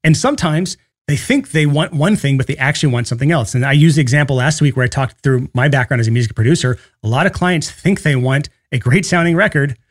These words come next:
when in reality, what they want is their ego stroked, <laughs> right? They wanna look good to their friends and family, to their fans. They just want the status elevated. That's what they really want. So if your material is all about having the highest quality,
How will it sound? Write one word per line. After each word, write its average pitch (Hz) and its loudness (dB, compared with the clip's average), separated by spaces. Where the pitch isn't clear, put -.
when 131 0
in 131 2
reality, 180 2
what 170 0
they 165 0
want 170 -2
is 127 -4
their 156 -2
ego 151 0
stroked, - 0
<laughs> - -2
right? 175 2
They 151 2
wanna 165 2
look 143 0
good 147 2
to 151 0
their 131 0
friends 170 2
and 139 2
family, 147 2
to 151 2
their 131 2
fans. 151 2
They 165 4
just 190 2
want 135 -4
the 120 -2
status 147 -2
elevated. 113 0
That's 151 0
what 180 2
they 151 4
really 139 4
want. 104 -6
So 165 0
if 156 -2
your 156 2
material 185 2
is 135 -2
all 180 0
about 147 0
having 151 4
the 131 2
highest 220 0
quality, 180 -2